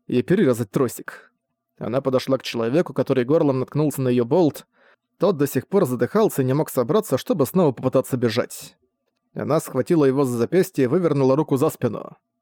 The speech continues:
Флешетта подняла его на ноги, и тут внезапный толчок заставил ее отшатнуться назад.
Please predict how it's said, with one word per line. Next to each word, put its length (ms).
Флешетта 520
подняла 400
его 180
на 100
ноги, 400
и 100
тут 160
внезапный 460
толчок 400
заставил 480
ее 100
отшатнуться 460
назад. 580